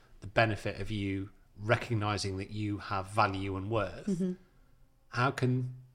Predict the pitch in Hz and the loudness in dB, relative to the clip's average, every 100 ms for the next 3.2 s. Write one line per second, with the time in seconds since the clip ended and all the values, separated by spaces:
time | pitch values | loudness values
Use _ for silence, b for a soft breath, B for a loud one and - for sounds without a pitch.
0 | - 120 127 107 98 - 123 120 107 123 | -2 2 2 2 -4 -2 -2 0 2 4
1 | 123 104 95 90 95 92 95 95 101 104 | 4 0 -2 0 0 0 -4 -6 -8 -8
2 | 107 104 - 110 110 - 113 123 131 - | -4 -4 -2 -4 -4 -4 -2 -2 -4 -2
3 | 226 214 | 2 2